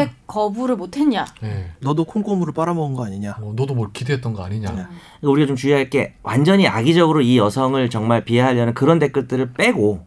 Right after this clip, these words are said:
Speaker 3: 네.
Speaker 1: 어, 뭔가 그냥 좀 말이 될 수도 있는 그게 되게 일반적인 사람들이 그렇게 되게 악의적인 댓글 많이 단다는 거죠.
Speaker 3: 그러니까 그렇죠. 이게 우리가 그냥 평소에 이제 내 주위 사람도 그렇게 생각하는 사람도 있을 거고.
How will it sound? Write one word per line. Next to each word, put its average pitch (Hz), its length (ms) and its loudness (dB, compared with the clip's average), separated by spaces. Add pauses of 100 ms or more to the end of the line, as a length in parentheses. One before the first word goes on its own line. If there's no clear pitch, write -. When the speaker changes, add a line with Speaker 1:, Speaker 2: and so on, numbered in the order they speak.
Speaker 3:
네. 98 120 -10 (360)
Speaker 1:
어, 92 180 -2
뭔가 147 540 2 (120)
그냥 147 400 0
좀 165 240 -2 (140)
말이 160 420 2
될 127 160 2
수도 170 260 -2
있는 127 400 4
그게 135 200 -6
되게 160 220 2
일반적인 208 680 4
사람들이 180 640 2 (320)
그렇게 165 420 2
되게 139 200 4
악의적인 139 380 2
댓글 131 200 0
많이 101 200 0
단다는 87 400 -2
거죠. 123 200 -6
Speaker 3:
그러니까 127 280 -2 (240)
그렇죠. 131 340 -6
이게 131 200 -4 (440)
우리가 135 880 -2 (380)
그냥 120 280 -6
평소에 196 400 0
이제 113 360 -6 (540)
내 131 180 0
주위 131 260 -6
사람도 190 440 -4
그렇게 113 200 -12
생각하는 127 380 -6
사람도 92 240 -12
있을 - 200 -14
거고. 92 440 -12